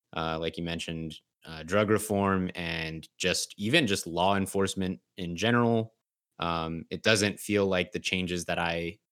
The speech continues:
would like to see in this country are gonna come from him, uh, which is, which is, to answer your question, exactly what I expected. So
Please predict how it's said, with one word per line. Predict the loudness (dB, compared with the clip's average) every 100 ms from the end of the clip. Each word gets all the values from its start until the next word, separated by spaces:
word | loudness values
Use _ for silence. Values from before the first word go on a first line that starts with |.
| _ _ _ _
would | -2 2
like | 0 0
to | -2
see | -2 -2 -2 -4 -6
in | -8
this | -6
country | -4 -4 -2 -4 -4 -6
are | -4
gonna | -2 -4
come | -4 -6
from | -6 -8
him, | -8 -8 -8 -12 -16 _ _ _ _ -6
uh, | -6 -2
which | 0 2
is, | 2 0 -4
which | -4 0
is, | 0 0 -4 -6 _ -4
to | -4
answer | -2 -6
your |
question, | -4 -6 -4 -8
exactly | -6 -4 -4 -4 -6 -6 -8 -12 _ _ _ _ _ _ _ _ _
what | 0
I | 0
expected. | 0 0 -2 -2 -6 -12
So | -6 -2 -2 -4